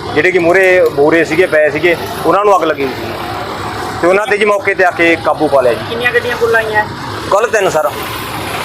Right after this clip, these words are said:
Speaker 2: ਕਿੰਨੇ ਕੁ ਫਾਇਰ ਟੀਮ ਦੇ ਬੰਦੇ ਸੀਗੇ ਤੁਹਾਡੇ?
Speaker 1: ਸਾਡੇ ਸਰ, ਅ, ਸ-, ਦਸ ਤੋਂ ਬਾਰਾਂ ਦੇ ਵਿੱਚ ਫਾਇਰਮੈਨ ਸੀਗੇ ਜਿਹੜੇ ਜੀ ਸਾਡੇ, ਅ, ਡਿਊਟੀ ਤੇ ਹਾਜ਼ਰ ਸੀਗੇ ਜੀ।
Speaker 2: ਤੇ ਮਤਲਬ ਜਾਨੀ ਨੂੰ ਤੇ ਮਾਲੀ ਨੁਕਸਾਨ ਹੋਣ ਤੋਂ ਬਚਾ ਰਹਿ ਗਿਆ?
Speaker 1: ਹਾਂਜੀ, ਹਾਂਜੀ, ਹਾਂਜੀ ਸਰ,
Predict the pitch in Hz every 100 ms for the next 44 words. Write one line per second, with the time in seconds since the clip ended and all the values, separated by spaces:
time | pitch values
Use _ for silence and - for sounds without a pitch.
0 | - 247 247 247 - 233 233 233 226 226
1 | 220 214 - 220 226 202 185 - - -
2 | - 160 170 202 202 226 233 226 220 180
3 | 175 165 160 156 160 147 135 - 135 180
4 | 175 185 - 214 180 175 180 175 175 165
5 | 156 - - 147 180 185 165 139 180 170
6 | 170 165 156 147 147 143 143 135 131 123
7 | 131 127 143 156 156 151 139 131 135 135
8 | - - - - - - 403 - - -
9 | - 208 208 214 220 233 214 226 233 214
10 | 208 - 226 208 202 214 208 214 214 202
11 | 208 208 180 165 151 151 180 208 190 165
12 | 160 139 143 143